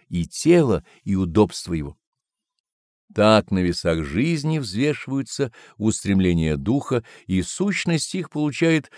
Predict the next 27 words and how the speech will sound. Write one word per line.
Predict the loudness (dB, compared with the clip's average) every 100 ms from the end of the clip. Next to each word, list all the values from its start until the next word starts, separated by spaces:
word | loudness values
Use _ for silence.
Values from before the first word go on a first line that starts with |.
| -16
должную | -10 6 8 8 2 -2 -2
и |
справедливую | -4 -6 -6 -2 -2 -2 -4
оценку. | -4 -6 -6 -10 _ _ _ _ _ _ _
И | 2 4
не | 4 2
слова, | 0 2 4 6 6 6
но | 2 0
сущность | -2 -6 -4 -4 -4 -4 -4 -4
устремлений | -10 -10 -4 -2 2 2 2 0 -4 -16
являет | -2 2 4 4 2
природу | 0 0 -2
свою. | -6 -10 -12 -14 _ _ _ _ _ _ _
Потому | -6 -2 0
говорю | 2 4 4 4
вам: | 2 -2 _ _ _ _ _ _ _
явите | 2 4 4 2 0
понимание | 0 0 2 4 4 2 -2
подвигу, | 0 0 -2 -6 -10 _ _
ибо | -6 0
только | 0 2 0
он | 4 4 6
будет | 4 4 0
свидетельством | -2 4 4 4 0 0 0 -10 _
огненности | 6 6 6 2 0 -4 -8
устремлений | -8 -2 0 2 2 4
ваших | 4 2 -6